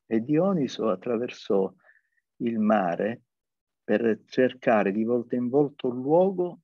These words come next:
dove andare a morire per rigenerarsi. E quindi io chiudo con questo augurio, perché ormai è già no ruz,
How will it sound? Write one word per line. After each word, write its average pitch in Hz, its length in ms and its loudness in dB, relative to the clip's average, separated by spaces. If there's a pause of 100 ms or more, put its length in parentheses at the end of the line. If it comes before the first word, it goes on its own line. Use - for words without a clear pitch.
(100)
dove 117 480 -2
andare 104 600 0
a 101 80 -4
morire 139 680 -4
per 120 220 -12
rigenerarsi. 104 1000 -4 (600)
E 110 160 -6
quindi 110 420 0
io 98 380 0 (1040)
chiudo 113 600 4 (420)
con 135 240 0
questo 156 340 2
augurio, 95 760 -2 (180)
perché 90 320 -2
ormai 110 520 2
è 98 120 0
già 113 280 2
no 107 180 -4
ruz, 151 500 4